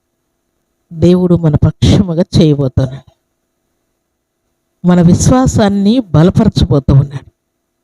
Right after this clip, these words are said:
మన భక్తిని దేవుడు స్థిరపరచబోతూ ఉన్నాడు.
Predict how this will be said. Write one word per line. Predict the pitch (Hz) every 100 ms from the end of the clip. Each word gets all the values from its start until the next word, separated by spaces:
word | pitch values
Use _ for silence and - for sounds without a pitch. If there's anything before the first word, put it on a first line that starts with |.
| _ _ _ _ _ _ _ _ _ _ -
మన | 185
భక్తిని | 175 - - _ - 285 247 277
దేవుడు | 247 185 185 180
స్థిరపరచబోతూ | - - 233 - 208 - 170 139 135 -
ఉన్నాడు. | 120 110 -